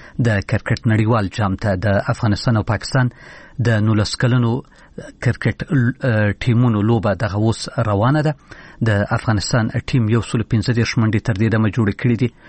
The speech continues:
څلور لوبغاړي یې سوځېدلي دي. د افغانستان له لوري رحم-، رحمان الله یو دېرش منډې کړې دي، سوځېدلی دی. ابراهیم زدران په درو منډو سوځېدلی دی. اکرام علي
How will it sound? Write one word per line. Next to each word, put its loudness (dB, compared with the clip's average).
څلور 4
لوبغاړي 0
یې 0
سوځېدلي 0
دي. 0
د 2
افغانستان 0
له 2
لوري 2
رحم-، -2
رحمان 2
الله 2
یو 2
دېرش -2
منډې 2
کړې 0
دي، 2
سوځېدلی 0
دی. 2
ابراهیم 2
زدران 2
په -2
درو 2
منډو 0
سوځېدلی 0
دی. 0
اکرام 0
علي 0